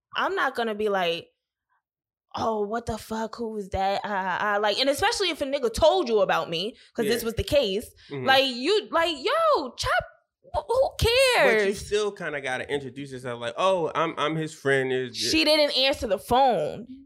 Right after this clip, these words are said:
Speaker 1: She declined it in text.
Speaker 2: <laughs>
Speaker 1: But you see,
Speaker 2: And then you got
Speaker 1: so
Speaker 2: spicy back.
Speaker 1: But this is a text message. He's in a car. Ask him.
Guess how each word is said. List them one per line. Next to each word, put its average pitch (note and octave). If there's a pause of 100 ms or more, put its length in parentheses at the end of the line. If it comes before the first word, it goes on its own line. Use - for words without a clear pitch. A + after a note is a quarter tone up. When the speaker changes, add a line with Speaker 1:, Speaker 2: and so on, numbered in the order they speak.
(240)
Speaker 1:
She -
declined A#3+
it G3
in F3+
text. - (680)
Speaker 2:
<laughs> C#3 (640)
Speaker 1:
But B3
you C#4
see, -
Speaker 2:
And D#3
then F3+
you -
got D3
Speaker 1:
so -
Speaker 2:
spicy C3+
back. A#2+ (200)
Speaker 1:
But A#3+
this D#4+
is D4+
a A#3+
text F4+
message. G#3
He's F4
in C4
a C4+
car. F#4
Ask A4
him. C3+